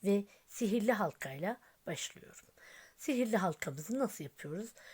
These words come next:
Şu şekilde elimizi orta parmağımızın üstünden şöyle ipimizi doluyoruz. Tığımızı buradan geçirerek böyle bir zincirle buraya sabitliyoruz. Sonra bir, iki zincir çekiyoruz.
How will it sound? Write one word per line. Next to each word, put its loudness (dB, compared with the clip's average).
Şu -2
şekilde -2
elimizi -4
orta 4
parmağımızın -4
üstünden -8
şöyle 0
ipimizi -8
doluyoruz. 0
Tığımızı 0
buradan -2
geçirerek -6
böyle 0
bir 0
zincirle -4
buraya 0
sabitliyoruz. -10
Sonra 0
bir, -2
iki -4
zincir -6
çekiyoruz. 0